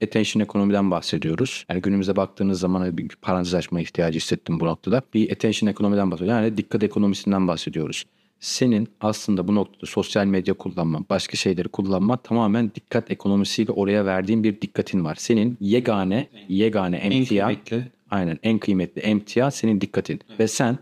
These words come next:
Speaker 1: mental sağlığını, bu dikkatini başka yerlere vererek harcıyorsun. Bedava,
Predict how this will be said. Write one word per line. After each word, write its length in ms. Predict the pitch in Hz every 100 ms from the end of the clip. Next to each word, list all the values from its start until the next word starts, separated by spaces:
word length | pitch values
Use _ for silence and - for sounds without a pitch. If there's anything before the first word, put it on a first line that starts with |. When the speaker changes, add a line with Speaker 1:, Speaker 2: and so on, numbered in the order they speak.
| -
Speaker 1:
mental 360 | 101 98 127
sağlığını, 640 | 123 110 92 87 82 98 131
bu 80 | 123
dikkatini 380 | - - 101 117
başka 280 | 104 - 107
yerlere 280 | 95 90 95
vererek 240 | 98 110
harcıyorsun. 540 | - 90 82 73 - -
Bedava, 400 | 160 160 120 101